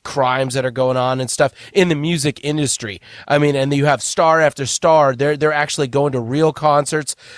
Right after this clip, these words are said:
uh, you know, real artists, and something happened, like, uh, uh, one of the Red Hot Chili Peppers, Flea, was run over by a car, a hit and run, and they have to investigate it. You know, a show that is just, you know, it hits you because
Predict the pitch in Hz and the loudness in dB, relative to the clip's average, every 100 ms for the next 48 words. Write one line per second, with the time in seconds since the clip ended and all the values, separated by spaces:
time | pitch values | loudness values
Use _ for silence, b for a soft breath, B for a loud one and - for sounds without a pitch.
0 | B B 151 139 131 127 127 151 160 151 | B B -4 -2 -2 -2 0 4 4 4
1 | 131 135 147 151 - - - B - 135 | 2 2 2 0 -4 -10 -12 B -4 -2
2 | 131 123 - 165 - 139 131 131 139 135 | 0 -2 0 0 2 0 0 -2 -2 -2
3 | 123 113 131 120 120 127 139 131 147 147 | -2 -2 -2 0 -2 -2 -2 2 2 2
4 | 131 135 135 131 - 139 123 110 - - | 0 2 2 0 0 0 0 -4 -8 -4
5 | 175 120 90 B B B 117 120 147 147 | -2 -2 -6 B B B -6 2 4 6
6 | 139 135 127 120 113 - 151 127 104 101 | 4 2 2 0 -2 0 2 4 0 -4
7 | 143 131 127 127 107 98 B B 131 135 | -4 -2 -2 0 -2 -10 B B -2 0
8 | 139 131 131 123 147 147 131 117 104 151 | 0 0 -2 2 2 2 -4 -8 -6 0
9 | 165 156 B B 160 - 220 196 180 151 | 2 2 B B 0 2 2 2 0 0
10 | 139 175 151 - B B 147 139 139 135 | -4 -2 -2 -4 B B 0 2 4 2
11 | 107 175 - - 151 196 160 143 - 143 | -2 -4 -2 -4 -2 -2 -2 -4 -2 -2